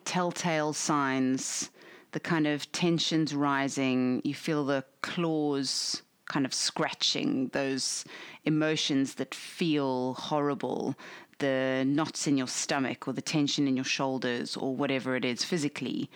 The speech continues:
that tells you kind of it's coming for you, and you think, "I don't want to, I don't want to, I don't wanna do this." And so you try for as long as you can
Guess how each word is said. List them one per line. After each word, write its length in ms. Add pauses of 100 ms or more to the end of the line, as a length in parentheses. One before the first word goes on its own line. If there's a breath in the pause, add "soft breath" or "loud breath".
(420 loud breath)
that 300
tells 480
you 340 (800)
kind 200
of 300
it's 160
coming 320
for 140
you, 260 (560)
and 100
you 80
think, 300
"I 100
don't 180
want 160
to, 280
I 80
don't 180
want 160
to, 120
I 40
don't 120
wanna 160
do 200
this." 440 (360)
And 120
so 100
you 160
try 380
for 180
as 140
long 200
as 160
you 60
can 500